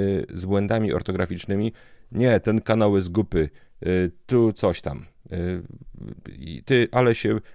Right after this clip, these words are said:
i przecinek byłby w złym miejscu, błąd ortograficzny, oczywiście brzydkie słowo i już jest socjotechnika w-, y, zastosowana. Gdyby ktoś to przeczytał i się nie znał, no to aha, do, o, ale mądrzy ludzie, y, chwalą ten kanał,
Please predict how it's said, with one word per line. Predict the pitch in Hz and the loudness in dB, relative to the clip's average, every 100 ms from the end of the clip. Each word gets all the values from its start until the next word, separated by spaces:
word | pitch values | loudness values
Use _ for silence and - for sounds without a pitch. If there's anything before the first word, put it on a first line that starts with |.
| - - | -20 -12
i | 85 76 | -10 -10
przecinek | - 107 110 127 113 107 | -2 -2 0 0 0 0
byłby | 110 104 101 | 0 0 0
w | |
złym | 95 92 | 0 0
miejscu, | 117 120 - 110 110 | 0 0 -2 0 0
błąd | 95 104 | 0 0
ortograficzny, | 104 - 90 92 113 - 104 98 98 | -2 -4 -4 -2 -4 -4 -2 -2 -2
oczywiście | 90 90 92 - | -6 -6 -8 -8
brzydkie | 85 92 - | -8 -8 -8
słowo | - 110 101 104 98 - _ _ _ _ _ _ | -2 0 2 0 -2 -10 _ _ _ _ _ _
i | - | -4
już | 147 151 | -2 -2
jest | 156 - | -4 -4
socjotechnika | 147 139 98 82 78 73 71 - - | -4 -2 -4 -4 -6 -6 -10 -14 -16
w-, | 76 78 | -10 -2
y, | 90 87 - 87 85 58 50 - - | -2 -2 -2 -4 -4 -8 -10 -14 -12
zastosowana. | 85 87 92 90 87 73 73 | -6 -6 -6 -4 -4 -4 -4
Gdyby | 113 | -4
ktoś | 117 123 | -4 -6
to | - | -6
przeczytał | 110 135 104 82 - | -2 -2 0 -2 -4
i | 92 | -8
się | 98 | -4
nie | 95 78 | -2 -2
znał, | 95 143 | -2 -4
no | 135 | -4
to | 131 131 | -6 -6
aha, | 113 156 139 | -4 -2 -2
do, | 123 | 0
o, | 139 107 - _ _ _ - | -2 -2 -6 _ _ _ -10
ale | - 117 107 | -2 0 2
mądrzy | 90 113 90 | 0 -2 -2
ludzie, | 90 107 92 82 73 | -4 -2 -2 -2 -2
y, | 76 78 | -6 -8
chwalą | - 107 113 82 | -6 -2 0 0
ten | 80 | -4
kanał, | 76 82 71 71 | -4 -4 -6 -10